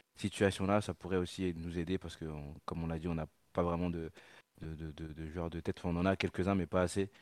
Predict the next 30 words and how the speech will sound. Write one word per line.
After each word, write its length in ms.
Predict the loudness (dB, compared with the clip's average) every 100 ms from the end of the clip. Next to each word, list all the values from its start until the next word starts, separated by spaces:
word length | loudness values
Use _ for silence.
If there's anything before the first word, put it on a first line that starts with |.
| -20 -14
Et 100 | -12
ça, 200 | -8 -8
ça 140 | -6
va 80 | -6
être 180 | -6 -6
un, 220 | -8 -8 -10 -12 -14 -18 -6 -6
un, 340 | -4 -8 -6 -6
un 60 | -6
point 340 | -2 -2 -2
qui 140 | -6 -10
peut 140 | -6
nous, 120 | -6
qui 120 | -6
peut 120 | -6 -2
nous 140 | 0
embêter 360 | 0 0 0 0
par 140 | 0
moment. 240 | 2 2
Donc, 120 | 2 0
si 80 |
on 60 | -4
peut 120 | 0
avoir 220 | 2 4
un 40 | 2
gardien 260 | 2 2
qui 120 | 0 -4
soulage 320 | 2 4 6
la 140 | 4
défense, 320 | 0 0 -2
euh, 120 | -4